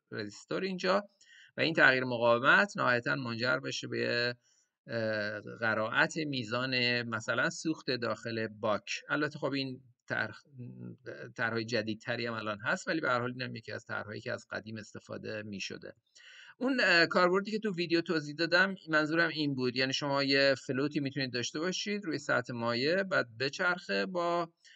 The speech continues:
بالا پایین رفتن فلوت این می‌تونه بچرخه. پتانسیومتر مولتی ترم تو این نقطه قرمز رنگ قرار می‌گیره و یه خروجی می‌تونید داشته باشید. نمونه‌ای از لول سنسورهای با این روش هم هست. اه، برای اندازه‌گیری فشار هم می‌شه از پتانسیومتر استفاده کرد. البته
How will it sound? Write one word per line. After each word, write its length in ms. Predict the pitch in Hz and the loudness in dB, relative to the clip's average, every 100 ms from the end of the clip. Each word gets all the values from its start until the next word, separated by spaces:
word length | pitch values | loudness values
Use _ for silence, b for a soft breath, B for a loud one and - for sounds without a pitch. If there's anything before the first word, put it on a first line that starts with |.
| B _ | B _
بالا 200 | 135 135 | 0 0
پایین 260 | 127 131 123 | 2 0 4
رفتن 640 | 120 - 131 127 127 117 | 4 4 0 2 2 2
فلوت 460 | 113 - 120 131 139 | 0 -2 0 0 -2
این 300 | 123 120 117 | -4 -4 -4
می‌تونه 260 | 117 120 110 | -4 -4 -2
بچرخه. 640 | 120 - 202 208 208 202 | -2 0 0 0 0 0
پتانسیومتر 720 | 196 156 143 147 143 175 170 | 0 0 0 0 -2 -2 -2
مولتی 280 | 147 135 143 | -2 -2 -2
ترم 320 | 170 233 233 | 0 0 -2
تو 80 | 208 | -4
این 240 | 190 170 | -2 -2
نقطه 400 | 147 - 165 160 | -4 -2 0 0
قرمز 480 | 156 123 123 120 120 | 0 0 0 0 4
رنگ 240 | 131 123 | 4 4
قرار 260 | 113 110 107 | 2 2 2
می‌گیره 400 | 110 104 107 107 110 | -2 -10 -4 -4 0
و 320 | 120 120 123 | 0 0 -2
یه 80 | 117 | -4
خروجی 420 | 107 120 104 104 | -6 -6 -4 -6
می‌تونید 340 | 113 107 107 95 | -8 -8 -10 -8
داشته 280 | 101 - 147 | -8 -6 -6
باشید. 360 | 165 196 170 | -6 -6 -4
نمونه‌ای 360 | 151 135 135 135 | -4 0 0 2
از 240 | 127 123 | 2 0
لول 200 | 110 104 | -6 -6
سنسورهای 540 | 101 110 101 107 104 110 | -6 -10 -10 -8 -8 -6
با 120 | 104 | -6
این 160 | 104 | -6
روش 300 | 101 101 107 | -4 -4 -6
هم 120 | 117 101 | -8 -10
هست. 260 | - - _ _ _ b b b b b b - | -14 -16 _ _ _ b b b b b b 0
اه، 140 | 143 139 | 2 8
برای 220 | 180 240 | 8 10
اندازه‌گیری 460 | 254 208 190 185 | 8 6 2 2
فشار 540 | 190 - 175 214 208 220 | 2 2 0 4 2 4
هم 180 | 208 190 | 2 2
می‌شه 240 | 208 214 | 0 4
از 160 | 202 202 | 4 2
پتانسیومتر 640 | 175 170 165 160 160 160 | 0 0 0 -2 0 0
استفاده 420 | 156 156 151 147 | -4 -4 -2 -2
کرد. 280 | 156 156 147 | 2 2 2
البته 520 | 139 139 143 147 143 | 0 -2 0 2 2